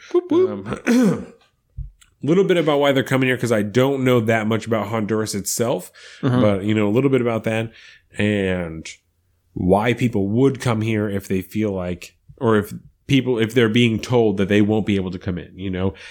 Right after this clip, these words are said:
Speaker 2: and why do people have such a stigma against immigrants? And, you know, we talked about so much stuff, and it, it, it was, I mean, this whole, these brackets here are just talking points
Speaker 1: Mm-hmm.
Speaker 2: for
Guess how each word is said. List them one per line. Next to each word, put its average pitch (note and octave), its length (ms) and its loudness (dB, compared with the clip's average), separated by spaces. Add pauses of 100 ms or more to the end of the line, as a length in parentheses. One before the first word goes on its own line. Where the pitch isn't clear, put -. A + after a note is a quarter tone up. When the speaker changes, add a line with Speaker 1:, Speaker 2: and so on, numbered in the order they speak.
(140)
Speaker 2:
and F2+ 280 -2
why G2+ 200 0
do A#2 100 2
people A2+ 400 2
have A2 220 0
such G#2 260 0
a F#2+ 60 -2
stigma G#2 440 2
against F#2 380 -4
immigrants? D#2+ 500 -10 (320)
And, E2+ 360 -8
you F2 80 -2
know, F2+ 140 -4
we G#2+ 180 6
talked A2 360 0
about F#2+ 220 -2
so D3+ 280 0
much A#2+ 200 -2
stuff, F2 300 -6
and A#2 120 2
it, B2 120 2
it, B2 260 0
it B2+ 40 4
was, A#2+ 280 0
I A2 60 -4
mean, A2+ 240 -2
this A#2+ 200 -2
whole, A#2 560 0 (320)
these A2 180 -4
brackets G2+ 500 -2
here F#2+ 220 -4
are F2+ 120 -6
just G#2+ 720 -2 (340)
talking A2 420 2
points G2+ 600 -6
Speaker 1:
Mm-hmm. A#2+ 340 6
Speaker 2:
for F#2 420 0